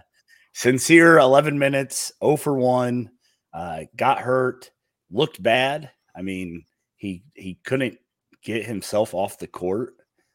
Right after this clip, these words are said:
I thought that he tore something, um, just from,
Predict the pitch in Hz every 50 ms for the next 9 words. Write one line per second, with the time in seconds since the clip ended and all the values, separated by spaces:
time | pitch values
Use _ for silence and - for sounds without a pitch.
0 | _ _ - 87 90 127 120 - 110 104 107 101 92 - 92 90 80 76 - -
1 | - 80 82 73 - - - 50 - _ - - _ _ _ _ _ _ _ _
2 | _ 71 71 73 73 71 73 69 - 87 87 - - - 87 85 82 78 78 80
3 | 67